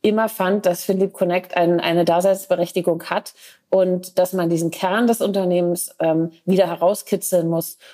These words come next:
Und ich glaube, das haben wir ganz gut gemacht. Und dann haben wir im Weiteren die Leute nach diesem Plan, den wir verkündet haben, immer wieder abgeholt und haben gesagt, „Wir haben gesagt, wir machen das. Das haben wir jetzt gemacht. Jetzt machen wir das Nächste.“ Dann haben wir das gemacht.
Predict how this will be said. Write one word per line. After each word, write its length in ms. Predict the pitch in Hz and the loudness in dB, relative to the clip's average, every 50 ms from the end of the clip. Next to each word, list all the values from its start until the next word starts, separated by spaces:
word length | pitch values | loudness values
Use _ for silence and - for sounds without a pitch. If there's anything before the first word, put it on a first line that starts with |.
| _ | _
Und 100 | - - | -4 -4
ich 60 | 165 - | 0 0
glaube, 160 | 185 165 - | 0 -2 0
das 160 | - 165 - | -4 -8 -6
haben 120 | 170 151 147 | -4 -2 -2
wir 60 | 156 | 0
ganz 220 | 156 160 151 - | 0 -2 -4 -4
gut 160 | - 165 151 - | -6 -6 -4 -2
gemacht. 380 | 170 156 139 127 - - - | -2 -2 -2 -4 -4 -2 -4
Und 200 | 180 170 170 - | -4 -4 0 0
dann 220 | 190 180 196 202 208 | 0 0 2 0 0
haben 220 | 208 208 208 202 | 0 2 2 2
wir 260 | 202 196 190 190 - | 4 4 2 2 2
im 160 | - 175 165 | 0 0 0
Weiteren 520 | 165 160 156 190 214 220 233 208 220 214 202 | 0 2 2 0 0 0 -2 -2 -2 -2 -2
die 100 | 202 190 | -2 0
Leute 680 | 175 175 175 185 185 185 202 190 196 190 185 185 - - - | 2 2 2 2 2 2 2 4 4 4 4 2 -2 -4 -4
nach 220 | 170 175 165 - | -2 -2 -2 -2
diesem 240 | - 170 151 160 151 | -4 -2 -2 -2 -2
Plan, 320 | - 185 196 247 285 269 | 0 0 0 0 0 0
den 160 | 240 226 220 | 0 0 0
wir 80 | 214 202 | -2 -2
verkündet 500 | - 196 185 - 202 190 190 185 185 175 | -2 -4 -2 0 0 2 2 0 0 0
haben, 240 | 175 170 165 175 - | 0 0 0 0 0
immer 220 | 190 190 185 175 | 0 0 2 2
wieder 180 | 180 170 180 - | 2 2 0 0
abgeholt 460 | 175 - _ - 175 160 156 156 160 | -2 -6 _ -2 0 0 0 0 -2
und 100 | 160 151 | -4 -4
haben 120 | 151 151 | -4 -4
gesagt, 260 | 160 151 151 151 - 160 | -4 -4 -6 -6 -4 -4
„Wir 80 | 160 | -2
haben 160 | 160 160 165 | -2 -2 -2
gesagt, 260 | 165 156 156 151 151 - | -2 -2 -2 -4 -4 -2
wir 80 | 165 | -4
machen 240 | 160 151 147 151 151 | -4 -4 -4 -4 -2
das. 300 | 175 220 277 285 - - - - _ _ _ _ | 0 0 0 -2 -4 -12 -20 -20 _ _ _ _
Das 120 | - - | -12 -8
haben 100 | 180 160 | -6 -6
wir 60 | 165 | -6
jetzt 160 | 170 - - | -6 -6 -2
gemacht. 340 | - 240 196 120 - - - - - _ - - _ _ _ _ _ - | 0 0 0 0 -2 -10 -18 -20 -20 _ -20 -20 _ _ _ _ _ -14
Jetzt 220 | - - - - | -14 -12 -4 -2
machen 180 | 170 156 175 165 | -2 0 2 0
wir 80 | 160 | 2
das 200 | - - 160 - | 2 0 0 0
Nächste.“ 480 | 185 214 254 247 - - - 285 330 311 - - - _ _ | 0 0 0 -2 -4 -2 0 0 0 0 -6 -14 -20 _ _
Dann 120 | - 175 170 | -8 -4 -4
haben 100 | 180 180 | 0 0
wir 80 | 190 | 2
das 220 | 185 196 185 - - | 2 0 -2 -2 -4
gemacht. 360 | 190 160 151 165 - - _ | -4 -4 -4 -8 -14 -18 _